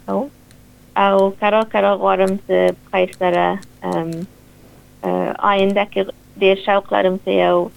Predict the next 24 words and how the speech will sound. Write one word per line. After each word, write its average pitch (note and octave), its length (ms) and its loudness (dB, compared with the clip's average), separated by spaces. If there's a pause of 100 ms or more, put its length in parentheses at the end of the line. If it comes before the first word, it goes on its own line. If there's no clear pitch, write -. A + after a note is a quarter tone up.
(300)
ام، F#3 500 -6 (960)
کتاب G3+ 340 0 (560)
ولیکم. G#3 520 -2 (440)
تر G3+ 80 -6
اوسه F#3+ 320 -4
پورې F#3 220 4 (100)
خو F3 340 2 (320)
نه F#3 140 -2
ده F3+ 100 -2
مې F#3 160 -2
شروع F3+ 180 -4 (100)
کړی، F3+ 160 0
ما F3+ 140 -8 (200)
خیر F#3 160 0 (120)
سره F3 240 0 (600)
غواړم F#3+ 300 2
وروسته F3+ 580 -2
هم F#3 160 -6
دا F#3 100 -2 (120)
کار F3 180 0
وکړم. F3+ 260 -8 (180)
او F#3+ 200 2
نور، A3 320 2 (200)
ام، F3+ 360 2